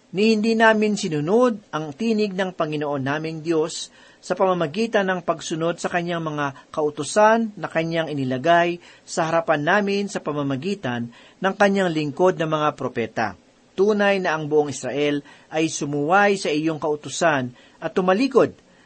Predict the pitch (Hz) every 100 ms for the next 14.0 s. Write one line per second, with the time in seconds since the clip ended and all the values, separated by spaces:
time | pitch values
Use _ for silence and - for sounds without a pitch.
0 | _ 190 220 226 254 233 - 170 190 233
1 | - 185 175 180 170 147 143 143 104 -
2 | _ _ _ _ 175 - 185 165 165 151
3 | 185 185 170 147 139 156 139 - 233 247
4 | 233 233 - 185 170 160 139 180 151 151
5 | 190 - 101 98 - - - _ 147 165
6 | 180 208 180 165 139 170 196 170 156 151
7 | 127 165 147 160 220 240 233 170 180 202
8 | 185 110 - _ _ - 190 226 220 214
9 | 190 - 180 190 208 190 180 170 160 160
10 | 151 143 - 190 170 143 131 131 - _
11 | - 147 156 147 139 - 110 104 104 87
12 | _ _ _ _ - 202 208 208 202 196
13 | 175 156 156 139 143 135 180 - - 95